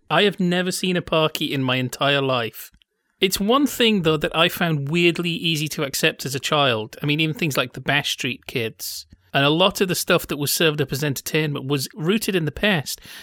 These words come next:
but didn't seem to bother me. I just accepted it. I don't know if that's some sort of poverty of aspiration on my part.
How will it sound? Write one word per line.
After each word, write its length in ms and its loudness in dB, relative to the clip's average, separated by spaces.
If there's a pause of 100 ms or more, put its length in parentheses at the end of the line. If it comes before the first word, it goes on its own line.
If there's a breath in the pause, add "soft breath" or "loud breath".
(140 loud breath)
but 220 0
didn't 220 2
seem 220 0
to 80 -6
bother 320 0
me. 140 0
I 60 0
just 200 -6
accepted 480 -4
it. 280 -10 (540)
I 100 -2
don't 200 4
know 80 2
if 80 0
that's 300 2
some 220 2
sort 280 0
of 220 -4
poverty 560 2
of 100 2
aspiration 800 4
on 120 4
my 220 4
part. 300 -2